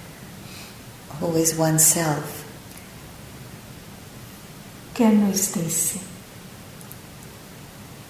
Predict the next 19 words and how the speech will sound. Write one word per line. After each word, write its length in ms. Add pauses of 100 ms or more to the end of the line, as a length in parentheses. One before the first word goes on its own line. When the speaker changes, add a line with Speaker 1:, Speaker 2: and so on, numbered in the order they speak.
(1160)
Speaker 1:
So 180 (160)
have 220
a 60
sense 580
of 100
yourself 920 (760)
in 160
a 60
safe 480 (100)
place. 560 (800)
Speaker 2:
Abbiate 460
una 140
percezione 920
di 120
voi 560 (760)
in 160
un 120
luogo 680
sicuro. 840